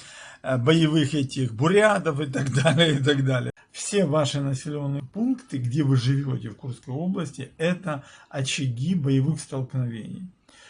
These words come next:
Поэтому однозначно, если вы хотите выжить, вам надо просто брать всё, что у вас есть, и быстро бежать,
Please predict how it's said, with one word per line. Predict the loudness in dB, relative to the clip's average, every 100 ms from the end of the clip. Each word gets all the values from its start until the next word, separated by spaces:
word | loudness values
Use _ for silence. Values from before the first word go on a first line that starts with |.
| -20 -4
Поэтому | 2 2 2 2 4 4 4 2 0 0
однозначно, | 0 0 2 2 2 -2 -4 -4 -2
если | -2 -2
вы | -4 -2
хотите | -2 -2 0 2
выжить, | 2 2 0 -2 -4 -6
вам | -4 -4
надо | -4 -2 -2 -2 -6 -6
просто | -2 -2 -2 -6
брать | -4 -2 -4
всё, | -6 -10
что | -6 -4
у | -4
вас | -4 -6
есть, | -6 -8 -6
и | -8
быстро | -6 -2 -2 -2 -8 -6
бежать, | -4 -4 -2 -4